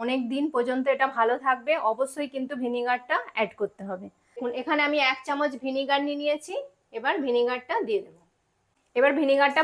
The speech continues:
ভালো করে মিশিয়ে দেব। আর একটা কথা বলে রাখি আপনাদেরকে, যদি আপনারা আচারের পরিমাণটা যদি এর থেকে বেশি বানান, যেমন আমি এক কিলো আমে বানিয়েছি, তো আমি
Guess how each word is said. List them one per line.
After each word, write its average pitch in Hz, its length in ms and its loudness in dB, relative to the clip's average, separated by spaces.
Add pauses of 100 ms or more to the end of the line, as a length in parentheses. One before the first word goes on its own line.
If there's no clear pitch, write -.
ভালো 262 160 6 (100)
করে 285 120 6 (100)
মিশিয়ে 277 320 -4
দেব। 277 120 2 (800)
আর 220 80 8 (100)
একটা 285 240 4
কথা 285 180 6 (100)
বলে 285 200 6
রাখি 294 200 2 (100)
আপনাদেরকে, 285 440 -2 (180)
যদি 269 180 4 (120)
আপনারা 277 340 2 (460)
আচারের 277 420 4 (100)
পরিমাণটা 285 460 2 (100)
যদি 285 160 -8 (100)
এর 269 160 4
থেকে 302 180 -6 (120)
বেশি 277 280 2
বানান, 269 280 0
যেমন 285 240 -2
আমি 294 100 -6 (140)
এক 277 60 0 (120)
কিলো 294 200 2 (100)
আমে 285 140 2 (100)
বানিয়েছি, 269 460 -2 (600)
তো 262 80 4 (160)
আমি 277 120 4